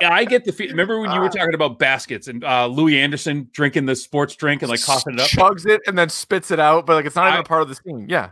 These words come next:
Speaker 1: No, that Bernie Mac eating that orange does this, has the same effect on me. I think that's the funniest thing.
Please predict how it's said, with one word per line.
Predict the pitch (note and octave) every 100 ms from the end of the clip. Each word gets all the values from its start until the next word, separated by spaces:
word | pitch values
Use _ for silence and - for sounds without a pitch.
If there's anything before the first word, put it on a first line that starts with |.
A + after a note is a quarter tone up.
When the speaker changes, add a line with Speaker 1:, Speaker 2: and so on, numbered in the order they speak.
| -
Speaker 1:
No, | D#3+ C3+ A2
that | C#3 F3 G3 E3
Bernie | E3 F#3 G#3
Mac | F3 D#3 D3
eating | D3+ D3+ D3
that | C3+ C3
orange | B2+ A2+ F#2+ F#2 - _
does | C3 A#2
this, | A#2+ A#2+
has | C3+ A#2+
the | B2
same | C3+ A#2+
effect | A2+ B2 G#2+ A2+
on | G#2
me. | A2
I | C3
think | D3+ D#3+
that's | D3+ C#3+ -
the | C#3
funniest | - _ - A#2+ A#2+ A2+ - - _ _ -
thing. | F#2+